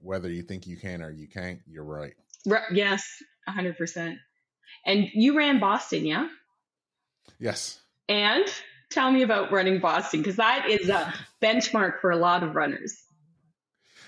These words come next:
Speaker 1: Boston. <laughs>
Speaker 2: I was so proud of you.
Speaker 1: Boston
Speaker 2: I
Speaker 1: was
Speaker 2: shared that on my Instagram when you finished Boston, 'cause, I mean, that, I ran Detroit, and that's flat and nice and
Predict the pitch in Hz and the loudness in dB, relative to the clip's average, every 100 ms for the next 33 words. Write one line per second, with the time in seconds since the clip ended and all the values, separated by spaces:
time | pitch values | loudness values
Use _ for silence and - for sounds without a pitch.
0 | - 110 101 107 117 175 - 147 151 - | -20 -18 -4 4 4 4 -2 -2 0 -2
1 | - - - - 175 170 - 139 220 277 | -8 -14 -10 -4 0 0 0 0 2 2
2 | 277 277 262 - 156 208 220 185 156 - | 2 2 2 4 4 4 6 4 4 2
3 | 196 196 185 170 175 165 175 190 - - | 2 2 2 -2 -2 0 2 0 -2 -2
4 | 165 156 160 170 180 170 170 165 165 - | 0 2 2 2 0 -2 0 0 0 0
5 | 156 170 160 190 208 220 208 196 - - | 0 2 -2 0 2 4 4 0 -4 -16
6 | - 240 240 254 - - 254 269 262 226 | -2 2 4 2 0 0 2 2 4 4
7 | 185 202 190 226 208 196 208 208 - 202 | 2 2 0 2 4 4 2 -2 0 4
8 | 196 196 160 175 185 190 185 - 170 160 | 4 4 4 4 6 4 2 0 2 2
9 | 147 | 0